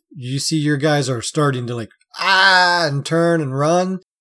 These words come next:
that's a great time to alt, 'cause then you're throwing those enemies up and, and giving your,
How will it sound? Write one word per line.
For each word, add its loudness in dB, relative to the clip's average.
that's -4
a -4
great 0
time 0
to -8
alt, -2
'cause -6
then 2
you're 0
throwing 0
those 0
enemies -2
up 0
and, -4
and -10
giving -6
your, -8